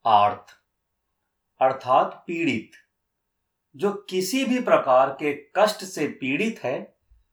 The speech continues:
और उसके निवारण हेतु प्रभु की भक्ति में लीन है। दूसरे प्रकार का भक्त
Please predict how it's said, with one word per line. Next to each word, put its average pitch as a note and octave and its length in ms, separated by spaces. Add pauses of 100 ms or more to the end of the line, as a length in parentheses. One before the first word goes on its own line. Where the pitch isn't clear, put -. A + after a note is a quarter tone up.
(300)
और E3+ 300
उसके G3 480
निवारण D3 560
हेतु C#3 580 (520)
प्रभु D3 340
की E3 140
भक्ति B2+ 400
में C3 320 (260)
लीन A#2+ 400
है। - 380 (1700)
दूसरे A3+ 440
प्रकार A2 460
का A2 80
भक्त G2 340